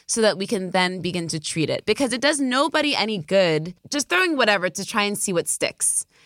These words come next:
It works much better when you're spending a hundred dollars at a time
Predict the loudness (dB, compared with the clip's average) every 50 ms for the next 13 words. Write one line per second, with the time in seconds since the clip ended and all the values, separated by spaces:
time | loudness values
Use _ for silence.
0 | -10 0 0 0 0 0 -6 0 2 2 2 2 0 -2 -2 -2 -2 -2 0 2
1 | 2 2 2 2 0 -2 -4 -2 -2 -2 -2 -2 -2 -2 -2 -2 -2 -2 -2 0
2 | 2 2 4 2 2 0 0 -2 -2 -2 0 0 2 2 2 0 -2 -6 -10